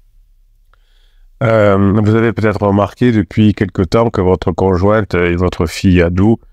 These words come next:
se disputent souvent pour des raisons plus ou moins importantes. Généralement, c'est qu'elles veulent les, les, les deux les mêmes choses, la liberté. Hein, euh, donc, quand on veut quelque chose en commun, eh bien, on, parfois, on se,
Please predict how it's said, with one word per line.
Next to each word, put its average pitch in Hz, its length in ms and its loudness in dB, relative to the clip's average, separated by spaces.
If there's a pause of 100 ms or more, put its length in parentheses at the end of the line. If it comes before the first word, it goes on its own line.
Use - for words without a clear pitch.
(140)
se - 140 -2
disputent 98 440 -2
souvent 101 420 0
pour 95 260 -2
des 92 120 2
raisons 90 360 0 (100)
plus 95 180 0
ou 92 60 2
moins 95 240 2
importantes. 92 640 0
Généralement, 90 500 0
c'est 98 160 -6
qu'elles 87 200 -4
veulent 90 180 -2
les, 85 320 2
les, 90 200 0
les 90 200 0
deux 98 140 0
les 92 100 -2
mêmes 87 240 -2
choses, 104 280 -2
la 90 140 0
liberté. 87 540 0 (540)
Hein, 95 120 -2 (140)
euh, 87 400 0
donc, 95 360 -4
quand 95 280 -4
on 104 80 0
veut 92 160 -2
quelque 92 260 -2
chose 87 340 -2
en 87 220 -2
commun, 95 540 -2
eh 90 40 -2
bien, 95 220 0
on, 87 280 0 (500)
parfois, 104 320 0
on 92 80 0
se, 85 340 -2